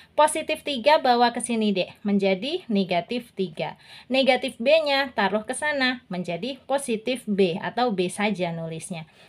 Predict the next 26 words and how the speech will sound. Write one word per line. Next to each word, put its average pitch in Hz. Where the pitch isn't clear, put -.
Sehingga 196
langsung 262
ketemu 277
nilai 196
B-nya 185
sama 180
dengan 185
lima 185
belas 208
kurangi 196
tiga, 214
dua 180
belas. 151
Ini 226
B-nya 226
dua 202
belas 175
dan 208
A-nya 190
tadi 202
lima 190
belas. 160
Yang 247
ditanya 233
hasil 254
kalinya. 320